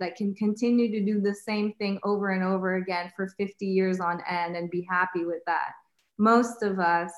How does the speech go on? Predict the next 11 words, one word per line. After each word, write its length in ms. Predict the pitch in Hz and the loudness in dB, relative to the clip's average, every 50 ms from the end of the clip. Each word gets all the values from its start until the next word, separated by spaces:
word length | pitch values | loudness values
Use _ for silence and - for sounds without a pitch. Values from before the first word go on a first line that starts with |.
| - - | -8 -8
especially 600 | 190 190 - - - 214 214 214 - - 214 208 | -8 -8 -8 -4 -2 0 0 0 -2 -4 -4 -2
in 80 | 196 190 | -2 0
the 80 | 185 180 | 0 -2
entrepreneurial 640 | 175 175 190 - - - 185 180 185 190 180 180 185 | -2 -4 -6 -8 -8 -8 -6 -4 -4 -4 -4 -6 -8
space, 380 | - - - 165 170 170 170 170 | -10 -10 -8 -6 -6 -6 -6 -6
are 160 | 175 170 170 | -6 -6 0
visionaries 720 | 165 190 190 185 190 190 180 170 165 170 165 170 170 165 - _ - | 2 4 4 4 4 2 0 -2 -4 -4 -6 -6 -8 -8 -10 _ -8
and 180 | 180 175 175 170 | -6 -6 -2 0
we, 160 | 180 180 175 | 0 2 2
like, 180 | 170 170 165 165 - - _ | 0 -2 -6 -6 -8 -8 _
burn, 540 | 196 196 208 208 202 196 190 185 185 185 | 0 2 2 4 4 4 2 2 0 -2